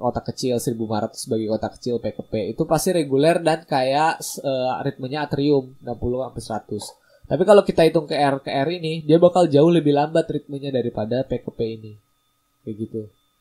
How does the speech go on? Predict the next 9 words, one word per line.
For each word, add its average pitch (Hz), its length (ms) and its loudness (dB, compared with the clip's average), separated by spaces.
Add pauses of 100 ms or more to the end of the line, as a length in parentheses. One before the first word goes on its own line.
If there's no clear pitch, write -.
(140)
Dan 147 160 0
reguler 143 400 6
juga 190 240 2
dia, 151 400 2 (160)
karena 139 240 -6
dia 185 200 0 (120)
eksitasinya 147 560 -6
dari 165 320 2 (560)
titik 156 320 -6